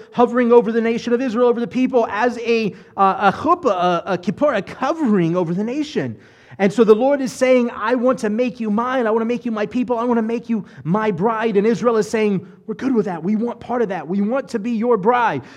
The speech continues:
This is the betrothal ceremony of the Jewish wedding ceremony. And then down the road, when Messiah returns, he will come back and gather his bride unto himself, and we will celebrate the wedding feast of the Lamb, which is the latter part of the wedding ceremony in which the bride is then gathered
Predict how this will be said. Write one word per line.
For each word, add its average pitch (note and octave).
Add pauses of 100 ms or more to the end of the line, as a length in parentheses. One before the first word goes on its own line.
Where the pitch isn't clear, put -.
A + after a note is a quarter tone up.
(100)
This G#3
is F#3+
the F3+ (140)
betrothal F3 (120)
ceremony B2+ (140)
of C#3+
the D3
Jewish C#3
wedding E3+
ceremony. C3 (500)
And F3
then F3+
down B3
the A3
road, B3+
when G#3
Messiah A3+
returns, F#3+
he A3
will G#3+
come G#3+
back A3
and F#3+
gather A3+
his G3
bride A3+
unto A3
himself, A3+ (180)
and B3+
we D#4
will C#4+
celebrate B3+
the B3+
wedding B3+
feast B3+
of B3
the B3
Lamb, B3+
which B3
is G3+
the A#3+
latter A#3
part F#3+ (300)
of E3+
the F#3
wedding G3
ceremony F3
in E3
which F#3+
the E3
bride E3
is D#3+
then D3+
gathered D3